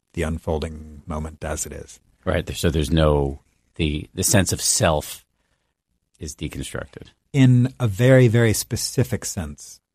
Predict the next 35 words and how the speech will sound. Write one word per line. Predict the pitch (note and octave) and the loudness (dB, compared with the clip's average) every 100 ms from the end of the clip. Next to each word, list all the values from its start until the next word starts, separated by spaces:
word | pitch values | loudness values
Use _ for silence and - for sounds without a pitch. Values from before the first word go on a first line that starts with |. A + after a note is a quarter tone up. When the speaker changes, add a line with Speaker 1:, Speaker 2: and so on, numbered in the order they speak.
| _ | _
Speaker 1:
So | - G#2+ | -4 -2
the | G2 | 0
sense | G2 C#3 C3+ | 0 2 2
of | B2+ | 0
self | - C3+ C3 - | 0 4 4 2
has | G#2+ A#2+ | -4 -4
to | - | -2
be | A2 | 0
used | G#2+ G#2 - | 2 2 0
very | A2 G#2 | -2 -2
carefully, | - A2 - D2 C2 _ _ _ _ _ | -4 -6 -6 -10 -16 _ _ _ _ _
right? | F#2 F2+ - _ _ | -2 -2 -4 _ _
Because | - - G2+ - | -12 -8 -6 -8
w-, | - - - - | -12 -20 -18 -10
as | A#2+ | -4
soon | - D#3 | 2 4
as | B2 | 6
you | B2 | 6
use | A#2+ A#2+ | 6 4
a | A2+ | 0
term | - C#3 C3+ | -2 0 4
like | G#2+ F2+ - | 4 2 -4
that, | E2+ D#2+ - _ _ _ | -8 -10 -14 _ _ _
then | - G#2 | -4 -2
people | - A#2 G#2+ | -2 -2 0
are | G2+ | 2
going | A2 G#2+ G2 | 2 2 0
to | G#2+ | -2
have | G2 G#2 | -4 -2
all | G2+ G#2 | -2 0
these | G#2+ G#2 F#2 | 2 0 0
meanings | A2+ B2 A#2 G2+ | 2 4 4 0
they | G#2+ | -2
might | G2+ G2 - | -4 -4 -10
attribute | - - G#2+ G#2 F#2+ | -12 -6 -2 -2 -2